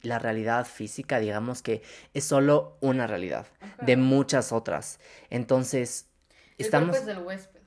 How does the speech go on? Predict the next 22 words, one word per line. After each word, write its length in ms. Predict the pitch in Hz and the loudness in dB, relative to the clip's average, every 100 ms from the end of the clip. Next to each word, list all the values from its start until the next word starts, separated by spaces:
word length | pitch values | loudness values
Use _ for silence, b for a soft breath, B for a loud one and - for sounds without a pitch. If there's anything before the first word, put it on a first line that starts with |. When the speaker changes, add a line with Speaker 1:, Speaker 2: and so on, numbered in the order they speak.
| _ | _
Speaker 1:
Ajá. 380 | 147 - 113 117 _ _ _ _ | -4 0 -2 -4 _ _ _ _
Speaker 2:
Nada 180 | 190 | -16
más. 180 | 180 175 | -14 -10
Speaker 1:
Es, 360 | 156 139 - - | -2 -2 -2 -10
ajá, 400 | - - 147 - | -12 -6 -6 -6
el, 120 | 143 131 | -10 -12
Speaker 2:
Es 60 | |
el 100 | - | -10
Speaker 1:
¿dónde? 240 | - 147 147 | -6 -4 -6
Speaker 2:
vínculo. 340 | 120 - - - | -8 -12 -18 -16
Speaker 1:
Exacto, 500 | 151 - 160 - - | -8 -4 -4 -4 -6
es 140 | 147 | -2
como 220 | 147 185 143 | 0 2 2
nuestro 320 | 127 131 123 | 0 -2 -2
traje, 640 | - 120 131 - - - | 2 2 0 -6 -18 -16
nos 160 | 113 123 | -10 -4
ponemos, 400 | - 131 135 147 | 0 0 2 0
Speaker 2:
Exacto. 220 | 214 190 - | -4 -10 -4
Speaker 1:
cuando 380 | 131 127 123 123 | -2 -2 -4 -4
nosotros 460 | 123 160 151 165 | -4 -2 0 0
como 220 | 151 123 | 0 -2
el, 160 | 113 - | -2 -6